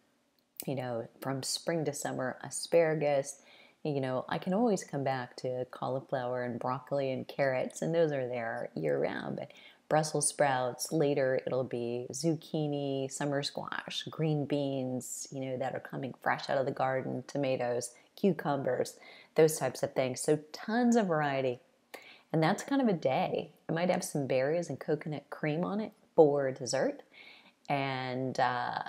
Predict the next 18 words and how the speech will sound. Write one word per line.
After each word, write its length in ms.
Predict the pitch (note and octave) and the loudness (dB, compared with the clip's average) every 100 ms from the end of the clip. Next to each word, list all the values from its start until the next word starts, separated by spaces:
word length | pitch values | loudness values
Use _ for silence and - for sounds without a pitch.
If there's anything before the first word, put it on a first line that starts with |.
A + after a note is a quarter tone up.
| - | -2
a 60 | |
little 320 | E3+ D#3+ F#3+ | 0 4 4
bit 160 | G#3 G3 | 4 2
of, 280 | F3+ D#3+ F3+ - | 2 0 -2 -2
uh, 440 | - - - - - - _ _ | -2 0 -4 -8 -12 -16 _ _
resistant 580 | D3+ C#3 D#3 E3 F3+ - | 4 4 2 0 -2 -2
starch 360 | - D3 D3 - | 0 -2 -2 -6
carbohydrates 840 | C#3+ C#3 - C3+ D3 F#3 - - - | -6 -6 -4 -4 -2 -4 -4 -6 2
if 260 | D#3+ E3 | 2 2
I'm 320 | F3 D3+ C#3+ C#3 | -2 -2 -2 0
cycling 600 | - C3+ C3+ D3+ C#3 C3+ | 0 0 -2 -2 -2 -4
through 540 | - C3 B2+ B2+ C3 | -4 -2 0 0 -2
carbs. 520 | - C3+ D3 - - - _ _ _ _ _ _ _ - - | -4 -4 -2 -2 -6 -10 _ _ _ _ _ _ _ -4 0
I 100 | D#3 | 0
will 140 | C#3+ | 0
do 180 | C3+ B2 | 0 -2
sweet 320 | - D3 C#3+ | -2 0 0
potatoes, 600 | D3 - B2+ C3 B2+ - | -2 -2 0 2 0 -4